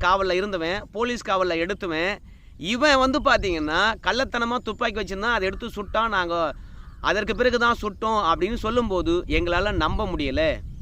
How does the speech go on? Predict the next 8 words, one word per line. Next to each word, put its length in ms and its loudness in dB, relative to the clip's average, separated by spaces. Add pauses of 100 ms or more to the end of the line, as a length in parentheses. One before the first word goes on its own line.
(400)
அதனால 680 2 (300)
என்கவுண்டர் 540 4
என்பது 360 0
பாத்தீங்கன்னா, 720 0
இங்க 180 0
இரண்டு 340 2
விதமா 320 2
பார்க்கப்படுகிறது. 800 0